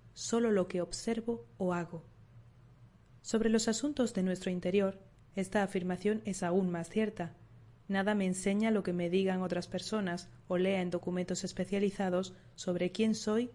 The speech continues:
y cómo me siento. La única forma de saber y eventualmente modificar algo en nuestro interior es nuestra autoobservación.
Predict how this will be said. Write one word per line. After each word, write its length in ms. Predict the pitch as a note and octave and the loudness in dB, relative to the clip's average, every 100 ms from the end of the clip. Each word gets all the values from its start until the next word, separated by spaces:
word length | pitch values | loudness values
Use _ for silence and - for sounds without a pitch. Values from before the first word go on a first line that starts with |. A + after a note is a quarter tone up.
| - | -4
y 120 | F#3 | -2
cómo 280 | F#3 F3+ F3 | 0 0 -2
me 100 | E3+ | -4
siento. 440 | - E3+ E3+ E3+ - - - - - - - | -4 -6 -6 -12 -12 -20 -20 -20 -20 -20 0
La 200 | F#3 F#3+ | 2 4
única 320 | A#3 B3+ B3+ | 2 2 -2
forma 300 | - A#3 A3+ | 0 0 2
de 100 | A3 | 0
saber 440 | - F#3+ E3+ E3 - - - | 0 0 0 -2 -6 -20 -2
y 120 | F#3+ | 0
eventualmente 760 | F3+ F3 F3 G3+ G3+ F#3+ E3+ F3 | 0 -2 2 2 2 0 -2 -4
modificar 640 | E3+ F3 F#3 F3+ G#3 G3+ | -4 -4 -4 -4 -2 0
algo 240 | G3 F3+ E3+ | 0 0 -2
en 80 | |
nuestro 280 | E3+ E3 - | -4 -6 -6
interior 440 | E3+ E3+ F#3+ G#3+ G#3+ - - - | -6 -2 0 0 -4 -18 -20 -6
es 200 | G#3 G3+ | -4 -2
nuestra 400 | G3+ F#3 F#3 F3 | 0 0 0 -2
autoobservación. 1040 | E3 E3 E3 D#3+ - E3+ E3 D#3+ F3 E3+ | -2 -2 -6 -8 -8 -6 -6 -6 -6 -8